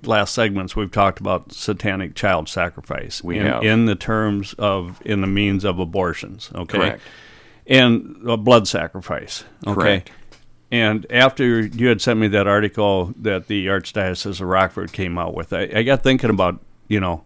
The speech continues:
Speaker 1: what else is going on here. It's not just, um, not just abortion. Think of it as body,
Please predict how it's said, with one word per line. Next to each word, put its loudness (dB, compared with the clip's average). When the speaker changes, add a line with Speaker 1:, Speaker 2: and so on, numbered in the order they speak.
Speaker 1:
what 4
else 4
is -6
going -2
on -2
here. -16
It's -2
not 4
just, 0
um, -2
not 2
just 0
abortion. -4
Think 4
of 4
it 6
as 4
body, 4